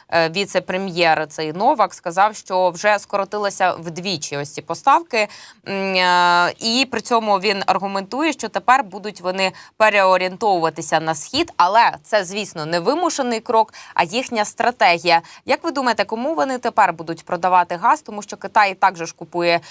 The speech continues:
його за знижкою, е, на сорок відсотків нижче, ніж у Є С.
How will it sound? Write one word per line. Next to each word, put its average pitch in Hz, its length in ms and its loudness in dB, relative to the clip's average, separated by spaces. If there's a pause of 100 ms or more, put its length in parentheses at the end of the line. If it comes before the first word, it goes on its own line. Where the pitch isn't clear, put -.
(120)
його 180 320 2
за 185 160 0
знижкою, 175 640 -2 (220)
е, 160 180 4
на 175 220 4
сорок 185 360 0
відсотків 175 500 -4
нижче, 190 420 -4
ніж 160 440 -4
у 180 80 -8
Є 180 240 0
С. 349 320 0